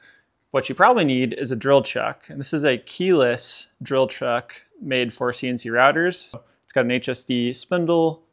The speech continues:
taper on it and pull stud, so you can run that in your C N C router. What's cool about these things is they go all the way down to one sixteenth diameter, or this small,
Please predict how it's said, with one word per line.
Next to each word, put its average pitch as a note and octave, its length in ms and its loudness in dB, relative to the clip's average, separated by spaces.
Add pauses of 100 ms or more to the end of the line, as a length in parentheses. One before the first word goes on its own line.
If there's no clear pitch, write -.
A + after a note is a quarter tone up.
(120)
taper D#3+ 420 -2
on D3+ 200 -2
it D#3 160 -2
and B2+ 100 -8
pull D#3 160 0
stud, D#3 460 0 (260)
so - 140 -8
you B2+ 40 -6
can A2+ 120 -8
run C#3+ 180 -2
that C3+ 280 -2 (180)
in A#2 160 -6
your A2 180 -10
C - 200 -8
N A#2+ 100 -6
C B2 120 -8
router. B2 440 -2 (500)
What's - 600 0
cool A3+ 100 6
about F3 180 6
these C3+ 220 -2
things C#3+ 400 -4
is C3+ 240 -2
they C#3 80 0
go D3 120 2
all E3 80 4
the F#3 80 0
way F3+ 100 2
down C#3+ 320 -2
to C#3 340 -2
one C3+ 260 -6
sixteenth C#3 580 -6
diameter, B2+ 600 -4 (520)
or A#2+ 440 -4 (260)
this C3+ 200 -6
small, C3 640 -4